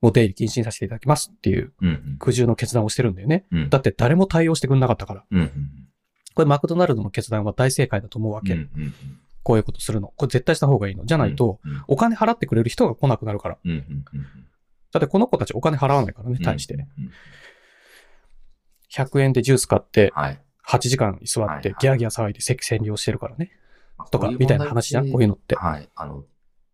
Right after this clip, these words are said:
Speaker 2: 多かれ少なかれ結構いろんな店舗さんやってらっしゃいますよね。あの、
Speaker 1: 出禁みたいな？
Speaker 2: あの、一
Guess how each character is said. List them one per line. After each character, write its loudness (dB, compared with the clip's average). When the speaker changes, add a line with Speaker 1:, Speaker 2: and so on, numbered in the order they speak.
Speaker 2:
多 -6
か -4
れ -10
少 -18
な -6
か -6
れ -6
結 -10
構 -4
い -2
ろ -4
ん -4
な -4
店 -12
舗 -20
さ -18
ん -14
や -14
っ -20
て -16
ら -10
っ -16
し -20
ゃ -16
い -14
ま -12
す -20
よ -20
ね。 -18
あ -10
の、 -10
Speaker 1:
出 -2
禁 -2
み -10
た -6
い -6
な？ -2
Speaker 2:
あ -8
の、 -8
一 -20